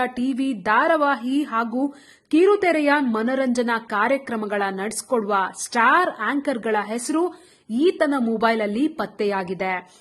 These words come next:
ಅದರಲ್ಲೂ ಕನ್ನಡದ ಕೆಲ ರಿಯಾಲಿಟಿ ಶೋಗಳಲ್ಲಿ ಭಾಗವಹಿಸಿದ್ದ ಹಾಗೂ ಕೆಲವು ಕಾರ್ಯಕ್ರಮಗಳ ನಡೆಸಿಕೊಡುವ ಟಾಪ್ ಆಂಕರ್‌ಗಳ ಜೊತೆ ಈ ನೈಜೀರಿಯನ್ ಡ್ರಗ್ ಪೆಡ್ಲರ್ ಚಾಟ್ ನಡೆಸಿರೋ ವಿವರ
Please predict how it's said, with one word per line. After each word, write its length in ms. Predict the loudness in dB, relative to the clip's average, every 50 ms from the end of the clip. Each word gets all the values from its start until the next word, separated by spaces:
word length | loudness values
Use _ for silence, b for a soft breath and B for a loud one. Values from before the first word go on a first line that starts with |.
| b b b -4 -2
ಅದರಲ್ಲೂ 520 | -2 0 2 2 2 4 4 4 2 2
ಕನ್ನಡದ 520 | 2 0 0 0 0 0 -2 -2 -2 -2 -2 -2 -2 -2 -2
ಕೆಲ 160 | -2 0 0 -2 -2
ರಿಯಾಲಿಟಿ 640 | -4 -2 -2 0 0 2 0 0 0 0 -2 -2
ಶೋಗಳಲ್ಲಿ 560 | -2 -2 -4 -4 -2 -2 -2 -2 0 0 -2 -2
ಭಾಗವಹಿಸಿದ್ದ 760 | 0 0 0 0 0 -2 -4 -4 -4 -4 -4 -8 -6 -2 -2 0
ಹಾಗೂ 520 | 0 0 2 2 2 2 2 2 0 0 0 B B B B B B B _ 2
ಕೆಲವು 380 | 4 4 6 4 4 2 0
ಕಾರ್ಯಕ್ರಮಗಳ 800 | 2 0 0 2 2 0 -2 -4 -4 -4 -4 -2 -2 -2 0 0 0 0 -2 -4
ನಡೆಸಿಕೊಡುವ 760 | -4 -4 -2 -2 -2 -4 -4 -6 -6 -2 -2 -2 -2 0 -2 -2 -4
ಟಾಪ್ 540 | -4 -4 -2 -2 0 0 0 -2 -2 -6 -4 -2
ಆಂಕರ್‌ಗಳ 540 | -2 -2 -2 -4 -4 -6 -4 -4 -2 -2 -2 -2
ಜೊತೆ 360 | -2 -4 -4 -2 0 0 0 -2 -4 -6
ಈ 180 | -4 0 2 2
ನೈಜೀರಿಯನ್ 800 | 2 2 0 0 -2 -2 0 0 2 2 2 0 -2 -2 -2 -2
ಡ್ರಗ್ 340 | -2 -2 -2 -2 -6 -6
ಪೆಡ್ಲರ್ 420 | -4 -4 -4 -2 0 0 0 0 -2 B B B B B B B B _ 0
ಚಾಟ್ 400 | 2 4 6 6 4 4 2 0
ನಡೆಸಿರೋ 480 | -2 0 -2 -2 -4 -4 -2 -2 -2
ವಿವರ 320 | -2 -2 -4 -2 0 0